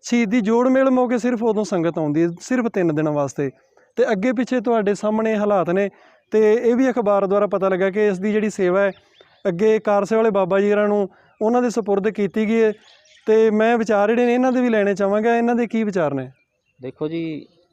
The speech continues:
Speaker 2: ਆਹ ਹੁਣ ਪਿੱਛੇ ਜੇ, ਪਿਛਲੇ ਹਫ਼ਤੇ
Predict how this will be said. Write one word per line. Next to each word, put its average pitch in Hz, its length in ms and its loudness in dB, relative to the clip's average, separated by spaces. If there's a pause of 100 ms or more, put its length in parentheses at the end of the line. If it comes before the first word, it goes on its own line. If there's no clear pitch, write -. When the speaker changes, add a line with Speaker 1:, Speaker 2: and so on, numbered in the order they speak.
(100)
Speaker 2:
ਆਹ 131 240 -8
ਹੁਣ 131 160 -6 (1120)
ਪਿੱਛੇ 131 280 -10
ਜੇ, 120 480 -8 (160)
ਪਿਛਲੇ 131 280 -8
ਹਫ਼ਤੇ 120 500 -6